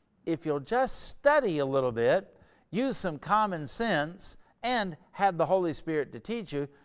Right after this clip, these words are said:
you'll find out that there is an explanation, and that the two things actually, instead of contradict, they actually harmonize. And this would be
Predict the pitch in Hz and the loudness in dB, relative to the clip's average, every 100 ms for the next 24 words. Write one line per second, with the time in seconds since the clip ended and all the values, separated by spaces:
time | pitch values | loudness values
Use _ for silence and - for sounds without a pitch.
0 | _ 156 147 190 196 175 175 180 - 143 | _ -2 0 0 0 0 4 4 4 -2
1 | 139 143 143 143 117 131 151 165 - 135 | 0 2 2 0 -2 -4 -4 -4 -4 -4
2 | 127 160 185 214 214 202 _ _ _ 147 | -2 -2 -2 -2 -2 -4 _ _ _ -4
3 | 160 147 - 123 208 208 175 165 156 131 | -2 -2 -4 -4 -2 -2 -4 -6 -6 -2
4 | 156 170 - 139 147 143 135 - 151 127 | 0 -2 -8 -2 0 0 -4 0 0 0
5 | - 139 131 120 120 190 175 139 - _ | -6 -4 -4 -4 0 2 2 0 -20 _
6 | _ - 135 139 143 139 - 135 127 120 | _ -4 0 2 0 -2 -4 0 0 0
7 | - _ - 185 185 156 117 98 98 - | -6 _ 2 4 6 4 -2 -4 -8 -8
8 | 156 190 - 175 147 151 147 | -4 -4 -2 -2 0 -2 -2